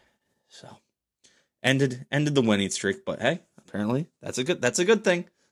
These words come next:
Losses are wins now, I believe. Losses are wins. Gotta, gotta get yourself down into the, the better options for that first pick. It won't happen, but, you know, we can dream.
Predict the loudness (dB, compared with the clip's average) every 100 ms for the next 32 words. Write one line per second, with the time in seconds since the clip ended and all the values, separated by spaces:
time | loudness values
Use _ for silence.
0 | -2 2 4 4 4 4 6 6 4 2
1 | 4 2 0 -4 -6 -6 0 0 0 0
2 | 4 6 6 4 -2 -6 _ _ _ _
3 | _ _ _ _ _ _ -14 -8 -4 -2
4 | -4 -2 0 0 -4 -6 -2 -2 0 0
5 | 0 -2 -4 -4 -2 -4 -8 _ _ _
6 | _ _ -14 -6 0 0 0 0 0 -2
7 | -4 -4 -6 -4 -4 -4 -8 -8 -6 -8
8 | -8 _ _ _ _ _ _ _ _ _
9 | -12 -12 -14 -20 -20 -20 -20 -20 _ -14
10 | -14 -10 -4 -2 -4 -10 -18